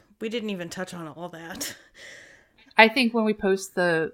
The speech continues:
Speaker 2: page in Discord,
Speaker 1: Mm-hmm.
Speaker 2: um, we can post some of those links, the background information for
Speaker 1: Yeah.
Speaker 2: it, so people can look.
Speaker 1: Okay, my take on it is, if you are interested in books or movies about the horrors of war,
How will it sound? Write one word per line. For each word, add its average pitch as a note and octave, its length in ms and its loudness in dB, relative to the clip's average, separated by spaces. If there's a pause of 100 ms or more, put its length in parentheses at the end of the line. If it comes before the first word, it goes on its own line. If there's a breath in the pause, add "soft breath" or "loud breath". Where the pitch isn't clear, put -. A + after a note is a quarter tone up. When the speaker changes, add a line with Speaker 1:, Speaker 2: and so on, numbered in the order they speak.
(300)
Speaker 2:
page F3 240 -6
in E3+ 100 -6
Discord, F#3 560 -4
Speaker 1:
Mm-hmm. G3 140 -8
Speaker 2:
um, D#3 300 -6
we E3 80 -8
can E3 100 -8
post E3+ 220 -6
some D#3+ 120 -6
of - 20 -10
those D3 220 -10
links, D3+ 320 -10
the D#3+ 140 -10
background D3+ 540 -4
information D#3 480 -10
for D#3+ 180 -8
Speaker 1:
Yeah. E3 100 -4
Speaker 2:
it, D#3+ 60 -12 (420)
so - 140 -20
people D#3 200 -10
can D3+ 160 -10
look. D3+ 180 -10 (220)
Speaker 1:
Okay, D4 440 2
my B3 220 -2
take E4 280 -4
on D4+ 180 -2
it D4+ 180 -2
is, A#3 460 0
if G#3+ 240 -4
you A#3+ 160 -4
are B3 120 -2
interested C#4 560 -4
in C4 140 -2
books G#3+ 260 -6
or A#3 80 -4
movies G3+ 380 -8
about G3 300 -8
the F3+ 60 -10
horrors F#3 400 -6
of F3 100 -12
war, F#3 460 -4